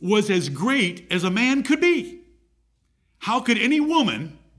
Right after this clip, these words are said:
add anything to him? It didn't matter. Just hearing it. Dale Carnegie has said, "The most beautiful sound in any language is a person's own name."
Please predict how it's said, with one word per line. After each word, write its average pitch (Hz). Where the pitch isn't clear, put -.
add 233
anything 254
to 302
him? -
It 139
didn't 180
matter. 175
Just 196
hearing 185
it. 82
Dale 220
Carnegie 170
has 135
said, 156
"The 139
most 175
beautiful 196
sound 196
in 165
any 196
language 147
is 135
a 139
person's 175
own 180
name." 120